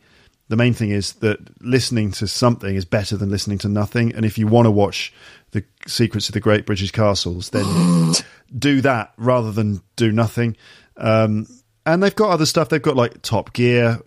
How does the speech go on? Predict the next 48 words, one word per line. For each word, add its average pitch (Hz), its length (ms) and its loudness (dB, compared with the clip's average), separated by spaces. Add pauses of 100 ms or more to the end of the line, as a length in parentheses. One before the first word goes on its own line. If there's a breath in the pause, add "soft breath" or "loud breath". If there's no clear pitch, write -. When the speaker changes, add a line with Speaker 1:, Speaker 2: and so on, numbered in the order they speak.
Speaker 1:
If, - 260 -4
I 120 100 -4
mean, 113 180 0
a - 20 2
lot 123 140 2
of 107 80 -10
people 110 340 -2
like 107 440 0
Speaker 2:
Oh. - 40 -2
Speaker 1:
it. 98 140 -6
A - 20 -6
lot 120 160 0
of 110 80 -6
you 120 140 2
don't, 104 440 -2
but 107 220 -4
a, 104 240 -4
a 107 100 -6
lot 113 180 0
of 101 80 -6
people 107 240 -4
do, 104 320 0
and 95 100 -4
it 101 80 -4
is 110 200 -2
there, 95 360 -2 (440 loud breath)
uh, 107 260 0
Afterlife, 120 760 2
the 107 100 -2
Ricky 113 200 0
Gervais, 110 380 2 (200)
uh, 104 140 -2
T 113 160 -6
V 110 100 -2
show, 110 320 -2
the 107 120 -2
I 117 120 2
T 113 260 -4
Crowd. 113 500 -2 (180)
Speaker 2:
Mm. 226 340 -2 (360 loud breath)
Speaker 1:
Um, 107 680 0 (100)
Speaker 2:
Oh, 214 80 2
I 214 60 4
love 208 200 0
the 196 140 -10
I 180 100 -6
T 180 240 -12
Crowd. 170 460 -4